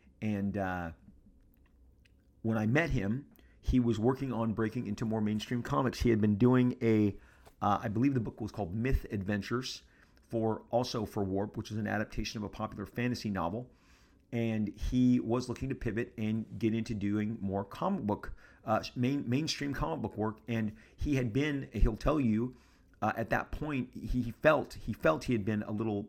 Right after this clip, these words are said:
pigeonholed or, um, kind of typecast as a humor guy, but he wanted to be taken seriously. And I'm, I'm telling you, I watched Ji-, Jim,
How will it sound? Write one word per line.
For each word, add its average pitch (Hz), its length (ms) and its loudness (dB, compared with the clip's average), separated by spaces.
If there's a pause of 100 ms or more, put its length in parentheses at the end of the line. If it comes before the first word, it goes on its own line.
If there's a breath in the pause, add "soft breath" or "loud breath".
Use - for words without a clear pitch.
(160)
pigeonholed 117 640 -2
or, 98 300 -2 (420 loud breath)
um, 98 340 -2
kind - 160 -2
of 101 60 -6
typecast 123 580 4
as 98 60 -6
a 92 40 -8
humor 170 300 0
guy, 78 380 -4
but 110 100 -2
he 107 60 2
wanted 123 180 0
to 110 80 0
be 107 240 0 (480 soft breath)
taken 107 220 -4
seriously. 151 400 -2
And 101 80 0
I'm, 101 180 -2
I'm 101 80 -8
telling 139 240 -2
you, 104 100 -2
I 92 40 0
watched 110 520 -2
Ji-, 104 380 -2
Jim, 110 420 0